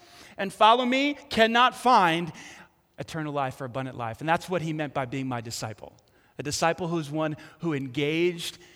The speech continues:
in pursuing this in-the-zone type of spiritual life. Unless you're willing to turn from your selfish ways. Jesus, another, in another place, Jesus would say this,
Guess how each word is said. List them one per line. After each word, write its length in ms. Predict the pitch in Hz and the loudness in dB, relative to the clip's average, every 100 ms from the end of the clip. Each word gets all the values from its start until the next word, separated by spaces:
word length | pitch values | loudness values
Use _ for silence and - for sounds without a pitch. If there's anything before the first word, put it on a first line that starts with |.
| _ _ - | _ _ -10
in 100 | 139 | -10
pursuing 760 | - 156 - 175 147 143 139 | -10 -10 -8 -6 -4 -4 -6
this 340 | 131 117 - - | -6 -4 -4 -4
in-the-zone 920 | 170 165 156 147 120 120 110 104 107 - _ _ | -6 -6 -6 -8 -8 -8 -8 -10 -12 -16 _ _
type 320 | - 151 123 - | -8 -6 -6 -10
of 100 | 113 | -14
spiritual 680 | - 123 113 - 107 104 104 | -12 -12 -12 -14 -16 -16 -18
life. 600 | 120 120 - - - - _ _ _ _ _ _ _ _ _ - | -14 -12 -14 -16 -18 -20 _ _ _ _ _ _ _ _ _ -10
Unless 240 | 165 - | -8 -6
you're 100 | 185 | -4
willing 300 | 170 170 156 | -2 -2 -4
to 100 | 139 | -8
turn 380 | - - 175 170 | -10 -8 -6 -6
from 180 | 180 165 | -6 -6
your 140 | 165 | -8
selfish 460 | - 165 151 151 143 | -6 -6 -6 -10 -8
ways. 520 | 123 101 - - - _ - - - | -10 -10 -8 -8 -8 _ -20 -18 -6
Jesus, 340 | 185 180 - - | -6 -6 -10 -8
another, 240 | 170 170 175 | -2 -2 -2
in 100 | 165 | -2
another 240 | 165 170 | -2 -4
place, 260 | 170 165 - | -4 -6 -6
Jesus 360 | 165 156 151 | -8 -8 -12
would 80 | 160 | -8
say 180 | - 156 | -4 -2
this, 260 | 147 139 | -2 -4